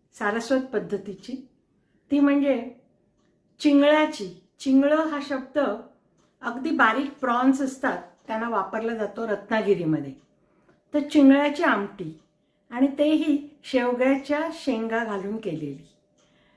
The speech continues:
अगदी सोपी पद्धत आहे, तुम्हाला खूप आवडेल. आणि ही रेसिपी आंबट तिखट अशी असते, भाताबरोबर, मऊ अशा भाताबरोबर पण छान लागते आणि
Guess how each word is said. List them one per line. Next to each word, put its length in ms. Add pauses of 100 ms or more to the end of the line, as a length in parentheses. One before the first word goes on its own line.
(160)
अगदी 300
सोपी 340
पद्धत 460
आहे, 120 (560)
तुम्हाला 320
खूप 180
आवडेल. 400 (480)
आणि 240
ही 360 (480)
रेसिपी 840
आंबट 300 (160)
तिखट 340
अशी 200
असते, 580 (340)
भाताबरोबर, 880 (560)
मऊ 280
अशा 240
भाताबरोबर 720
पण 300
छान 220
लागते 600 (380)
आणि 480